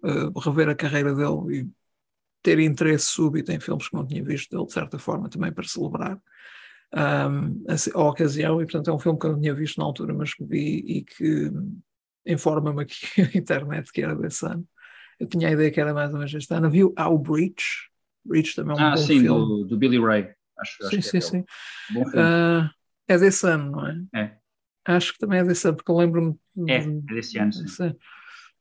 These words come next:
Speaker 1: E até mesmo o, o cinema de entretenimento, por exemplo, o cinema infantil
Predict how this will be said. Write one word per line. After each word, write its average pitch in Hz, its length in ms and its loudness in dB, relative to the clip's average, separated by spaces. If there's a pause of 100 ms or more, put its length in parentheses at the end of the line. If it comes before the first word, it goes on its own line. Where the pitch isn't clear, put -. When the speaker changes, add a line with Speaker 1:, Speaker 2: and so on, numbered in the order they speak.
(140)
Speaker 1:
E - 180 -2
até 294 240 2
mesmo 214 320 6
o, 156 560 8
o 151 60 -2
cinema 156 920 -2 (540)
de 160 100 0
entretenimento, 160 720 -2
por 170 80 -2
exemplo, 151 200 -2
o - 40 -10
cinema 156 320 0
infantil 151 840 -2